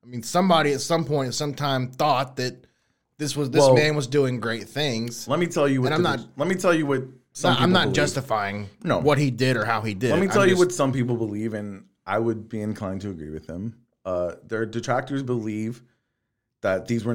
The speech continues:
Speaker 2: not billed as memorials, but meant as an intimidation of African Americans during the Civil Rights Movement.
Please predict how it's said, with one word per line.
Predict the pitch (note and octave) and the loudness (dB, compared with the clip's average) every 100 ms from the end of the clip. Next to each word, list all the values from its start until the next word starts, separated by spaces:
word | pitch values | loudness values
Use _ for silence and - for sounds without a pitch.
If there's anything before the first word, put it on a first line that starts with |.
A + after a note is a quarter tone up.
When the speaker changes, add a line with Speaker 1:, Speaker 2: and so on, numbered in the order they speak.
| A#2 | -4
Speaker 2:
not | A#2 | -2
billed | A2+ A#2+ | -2 -2
as | A2+ | -2
memorials, | A2 G#2 D3 A2+ G#2+ A2 | -4 -4 -4 -2 -4 -4
but | G#2+ G2 | -6 -4
meant | G#2+ F#2 | -6 -6
as | G2+ | -6
an | G2 | -6
intimidation | G2 F#2 G2+ F#2+ A#2 A#2+ F2+ F2+ F#2 - | -8 -8 -8 -6 -6 -6 -10 -10 -12 -8
of | F#2+ E2+ | -8 -8
African | F2 F#2 F#2+ F#2+ | -10 -10 -10 -6
Americans | B2 G2+ F#2 F2 F2 - | -4 -4 -6 -10 -12 -14
during | - F2 F2 | -12 -8 -8
the | |
Civil | F2+ G2 G2 | -6 -6 -2
Rights | A#2 G#2+ | -2 -2
Movement. | - - - | -8 -16 -18